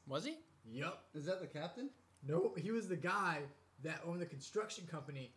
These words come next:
Speaker 2: that Bane ultimately, like, broke his neck at the end. The guy that was supposed to take over Wayne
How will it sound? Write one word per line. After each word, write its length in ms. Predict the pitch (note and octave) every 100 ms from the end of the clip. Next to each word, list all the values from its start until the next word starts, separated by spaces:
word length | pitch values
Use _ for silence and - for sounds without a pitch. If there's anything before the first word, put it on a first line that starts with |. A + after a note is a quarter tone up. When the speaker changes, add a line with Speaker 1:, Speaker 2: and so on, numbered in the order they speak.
| -
Speaker 2:
that 200 | C#3+ G#2
Bane 300 | D#3 F#3 E3
ultimately, 440 | D#3 D#3+ D#3+ D3+ C#3
like, 240 | B2+ G#2
broke 220 | B2+ D3+ D3+
his 120 | B2+
neck 180 | C3 C#3
at 80 | C#3+
the 160 | C3
end. 260 | A#2+ C3+ E3+ - - - - C3
The 80 |
guy 160 | C#3+ D#3+
that 80 | F3
was 80 | D#3
supposed 280 | F3 D#3+ -
to 100 | D#3
take 140 | D3+
over 180 | E3 D#3
Wayne 260 | C#3+ D3+